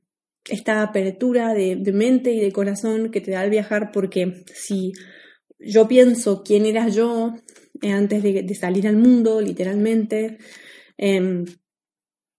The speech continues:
era una persona muy diferente y para mí conocer personas, lugares, historias de vida, historias de lugares,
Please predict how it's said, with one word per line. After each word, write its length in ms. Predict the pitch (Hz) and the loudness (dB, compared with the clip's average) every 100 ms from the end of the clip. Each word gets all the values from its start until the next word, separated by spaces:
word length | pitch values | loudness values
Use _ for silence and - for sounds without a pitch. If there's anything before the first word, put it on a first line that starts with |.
| _ _ _ _ _ _ - | _ _ _ _ _ _ -4
era 160 | 220 | 0
una 160 | 226 214 | 2 0
persona 340 | 214 240 233 | -2 -2 2
muy 240 | 247 320 302 | 6 8 8
diferente 760 | 254 254 240 254 254 254 247 240 | 4 2 2 4 4 4 2 2
y 120 | 220 | -2
para 260 | 196 190 | -2 0
mí 520 | 196 214 214 214 202 196 | 2 2 4 2 2 0
conocer 680 | 202 190 180 208 202 - | 0 -2 0 2 2 0
personas, 520 | - 208 208 226 226 226 | -2 0 0 0 2 4
lugares, 640 | 202 196 208 208 214 - | 4 4 2 2 0 -4
historias 640 | 190 - - 226 220 220 208 | -10 -10 4 6 6 2 2
de 140 | 196 | 2
vida, 600 | 202 208 214 208 214 214 | 4 2 0 0 -6 -8
historias 460 | 202 - - 226 226 | -10 -4 2 4 4
de 80 | 220 | 4
lugares, 800 | 202 196 202 208 202 208 208 | 2 2 0 0 2 0 -2